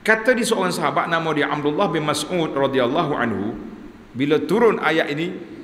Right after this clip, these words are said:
sahabat-sahabat resah. Sahabat jadi takut.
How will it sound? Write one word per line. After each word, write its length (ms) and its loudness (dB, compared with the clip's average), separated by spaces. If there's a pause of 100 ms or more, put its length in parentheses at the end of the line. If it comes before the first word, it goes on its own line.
(1800)
sahabat-sahabat 720 -2
resah. 240 -8 (1300)
Sahabat 320 -4
jadi 160 0
takut. 400 -4